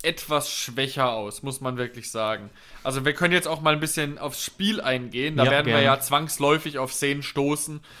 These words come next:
Speaker 2: <laughs>
Speaker 1: ähm, in denen, äh, Posch, also Akpo auch und auch Posch, äh, wirklich nicht gut bei wegkommen. Aber wir können ja erstmal anfangen. Ich meine, das Tor von David Raum, das haben wir schon besprochen,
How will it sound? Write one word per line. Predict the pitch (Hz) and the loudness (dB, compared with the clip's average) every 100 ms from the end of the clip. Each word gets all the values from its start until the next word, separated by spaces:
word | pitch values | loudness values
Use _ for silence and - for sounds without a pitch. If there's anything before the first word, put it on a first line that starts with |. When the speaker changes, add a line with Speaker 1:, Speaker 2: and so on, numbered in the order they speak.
| 139 | -10
Speaker 2:
<laughs> | 131 - | -8 -2
Speaker 1:
ähm, | 135 139 135 131 - | 2 6 6 4 -2
in | 156 135 | -4 2
denen, | 147 147 147 147 | 4 4 2 -4
äh, | 135 135 131 - - | 0 2 2 -2 -10
Posch, | - 156 170 - - - - - | 0 4 4 4 -8 -12 -18 -10
also | 135 127 127 117 _ - | -4 0 -2 -2 _ 0
Akpo | 143 - - 156 | 0 2 0 2
auch | 147 165 185 - | 6 6 6 2
und | 175 165 | -4 -2
auch | 143 143 | -4 -6
Posch, | - 139 139 - - - - - | 0 2 2 -2 -10 -16 -20 -12
äh, | - 135 | -4 0
wirklich | 135 170 170 131 | 4 4 4 -6
nicht | 139 131 | -8 -8
gut | - 135 | -6 -2
bei | 123 110 | -2 -2
wegkommen. | 98 - 101 - - - | -8 -14 -18 -20 -20 -6
Aber | - 156 | 0 2
wir | |
können | 175 214 | 4 4
ja | 208 | 6
erstmal | 196 196 180 | 4 2 -4
anfangen. | 202 185 | -4 -4
Ich | 156 | -4
meine, | 165 170 | -2 -2
das | 165 | -4
Tor | - 202 | 0 2
von | 220 202 | 2 0
David | 180 160 165 160 | 2 2 0 -2
Raum, | 160 202 | 0 0
das | 185 | -2
haben | 185 175 | -4 -4
wir | 175 | -2
schon | 175 160 | -4 -4
besprochen, | 156 - 151 156 | -6 -6 -4 -4